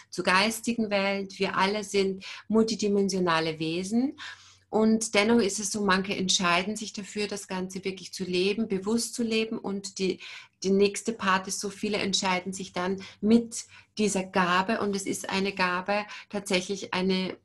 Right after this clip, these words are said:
Berufung zu starten oder ihre Berufung zu starten. Meinem Erachten nach haben ja viele, äh, Berufungen bei uns und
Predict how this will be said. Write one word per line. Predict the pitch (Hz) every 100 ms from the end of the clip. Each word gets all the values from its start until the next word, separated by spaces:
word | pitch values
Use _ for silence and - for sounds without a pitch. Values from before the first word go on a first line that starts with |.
| _
Berufung | - 190 190 214 - 190
zu | 190
starten | 180 - 165 -
oder | 180 180
ihre | - 185 190
Berufung | 190 175 170 165 160 160
zu | -
starten. | 170 - 151 160 175
Meinem | 170 170 175
Erachten | - 170 - 175
nach | 170 170 - - - -
haben | 180 175 180
ja | 175 170 165
viele, | - - 202 185 175 - _ _ _ _ _ _ _ _ _ _
äh, | - 170 170
Berufungen | 185 185 185 - 196 190 185
bei | 175 165
uns | - 196 220 262 262 -
und | - 190 196 196 196 196